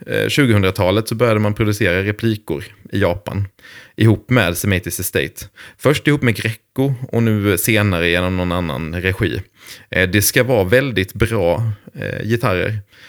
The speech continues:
Nu, den här, den här nuvarande regin som körde just nu har väldigt många olika linjer. Allt ifrån eh, väldigt, väldigt billiga gitarrer upp till custom shop. Så det är lite rörigt där, måste jag säga. Men det ska vara väldigt bra byggen.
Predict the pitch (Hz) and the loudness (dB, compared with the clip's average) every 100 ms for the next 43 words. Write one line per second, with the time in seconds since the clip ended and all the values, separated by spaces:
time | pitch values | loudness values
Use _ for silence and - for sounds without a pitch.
0 | - 110 104 104 117 107 113 117 127 127 | -6 2 4 6 4 2 2 4 4 4
1 | 135 123 123 117 120 123 131 87 90 98 | 2 2 2 2 0 0 0 0 -2 0
2 | 101 92 90 - 90 92 98 92 98 92 | 0 0 -2 -2 -2 0 0 0 0 0
3 | 90 87 92 98 82 78 90 98 90 98 | -2 0 0 0 -2 -2 -2 -2 -2 -4
4 | - 92 85 82 - - - _ - 85 | -2 -2 -2 -6 -12 -20 -20 _ -8 -4
5 | 78 92 85 82 85 101 95 92 95 92 | -2 -2 -2 -2 -4 -2 0 2 2 0
6 | 104 90 90 95 - - 90 85 78 - | 0 -2 -2 -4 -6 -4 -2 -2 -4 -6
7 | 92 - - - 85 101 104 110 113 110 | -8 -8 -8 -6 -4 -2 2 2 2 0
8 | 107 95 104 98 95 85 - 82 78 - | 0 2 2 2 0 -2 -4 -6 -8 -10
9 | - - 82 107 104 - 110 104 107 101 | -8 -4 -2 -2 -2 0 0 2 2 0
10 | 87 85 95 82 85 107 98 95 | -2 -4 -4 -4 -4 -4 -4 -6